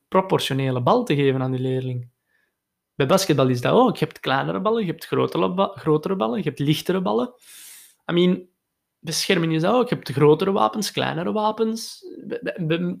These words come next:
meeste sporten wordt dat proportioneel. Waarom zouden we dat in de school tijdens de L O-lessen ook niet proportioneel doen?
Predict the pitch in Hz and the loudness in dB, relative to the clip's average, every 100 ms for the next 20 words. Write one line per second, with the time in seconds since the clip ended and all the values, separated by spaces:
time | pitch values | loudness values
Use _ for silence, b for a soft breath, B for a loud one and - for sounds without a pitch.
0 | 160 160 240 269 180 - - - 262 277 | -4 0 0 0 -2 -2 0 0 0 -4
1 | - - 185 165 - 240 - 190 - 143 | -4 -2 -4 -4 -2 -2 2 0 0 -4
2 | 202 254 143 123 _ _ _ _ _ _ | -2 0 0 -2 _ _ _ _ _ _
3 | - 127 151 240 247 226 190 202 185 165 | -2 2 4 4 4 2 2 4 4 2
4 | 156 160 151 139 131 - - 185 208 - | 2 0 0 0 0 0 2 4 4 2
5 | 147 139 131 - 131 131 214 180 139 - | 0 0 -2 -2 2 6 8 6 2 -2
6 | 185 202 - _ _ _ _ - 277 214 | -4 -4 -10 _ _ _ _ 0 2 2
7 | - 170 160 151 160 139 135 127 127 127 | 2 2 0 -2 -2 0 0 0 -2 -2